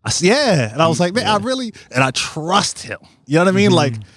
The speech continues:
Speaker 1: he's not an easy coach to, to, like, to get his approval. You know what I mean? He's not an easy coach. I was like, "All right, I trust this guy.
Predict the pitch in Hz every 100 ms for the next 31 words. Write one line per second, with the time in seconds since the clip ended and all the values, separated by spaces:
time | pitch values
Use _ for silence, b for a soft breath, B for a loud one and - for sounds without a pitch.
0 | b b - 139 180 180 156 175 185 156
1 | 127 - 160 - - 123 151 - 120 127
2 | 131 - 127 143 165 143 113 - 156 113
3 | 87 b b b 131 147 147 131 147 143
4 | 127 - 165 127 107 151 101 - - _
5 | _ - - - - - 101 101 95 92
6 | 110 - 87 - 85